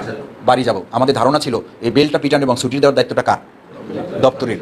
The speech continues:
এবং তার পিছনে আমরা ঘুরতামও, চাচা ডাকতাম বা খা-, এই খালু ডাকতাম বা বলতাম যে, "আহ, ভাইয়া বেলটা কি করেন? পিটাই দেন।" তো হেউ আবার একটু ভাবসাব নিত, হেউ তো বুঝতো যে আমরা তো এত কিছু বুঝি না, সেও মনে করে যে মালিক পক্ষ তারই মনে করতেছে। কিন্তু সে যে প্রধান শিক্ষকের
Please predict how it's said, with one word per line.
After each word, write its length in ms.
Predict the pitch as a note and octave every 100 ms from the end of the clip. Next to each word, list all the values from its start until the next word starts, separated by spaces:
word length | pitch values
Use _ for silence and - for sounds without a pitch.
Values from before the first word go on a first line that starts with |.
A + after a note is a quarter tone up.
| -
এবং 140 | C3
তার 140 | C3 C3+
পিছনে 220 | C#3+ C#3+
আমরা 120 | C#3
ঘুরতামও, 360 | A#2+ - A#2 F2+ - - -
চাচা 200 | B2+ C3
ডাকতাম 340 | B2 - A#2+
বা 160 | A#2 A2+
খা-, 100 | - -
এই 80 | B2
খালু 200 | A2 B2
ডাকতাম 340 | C3 - A2+ G#2 - -
বা 100 | B2
বলতাম 400 | B2+ B2+ A#2+ A2 A2
যে, 160 | A2+ A2+
"আহ, 300 | G#2+ G#2+ G#2+
ভাইয়া 300 | A2 A#2+ G#2 - - -
বেলটা 160 | A#2+ A#2+
কি 100 | C3
করেন? 220 | B2 G2+ - - - - - -
পিটাই 220 | C#3 C3+ B2
দেন।" 140 | G#2
তো 100 | A#2
হেউ 180 | C#3+ D#3
আবার 100 | D3
একটু 120 | C3+
ভাবসাব 280 | A#2 - A2+
নিত, 140 | G#2+ D2
হেউ 360 | - - F3+
তো 80 | E3
বুঝতো 220 | D#3+ D#3
যে 60 | C#3
আমরা 140 | C#3+
তো 80 | D3
এত 160 | C#3+ C#3+
কিছু 180 | C#3
বুঝি 180 | B2 A#2+
না, 100 | G2+
সেও 120 | C#3+
মনে 160 | C#3 C#3+
করে 140 | D3
যে 60 | C#3+
মালিক 220 | D3 C3+
পক্ষ 160 | C3+ -
তারই 180 | A#2+ B2
মনে 160 | A2+
করতেছে। 300 | G#2+ F#2 - - - -
কিন্তু 160 | A#2+
সে 160 | A2+ B2+
যে 80 | D#3
প্রধান 260 | C#3 D#3
শিক্ষকের 360 | E3 D#3 D3+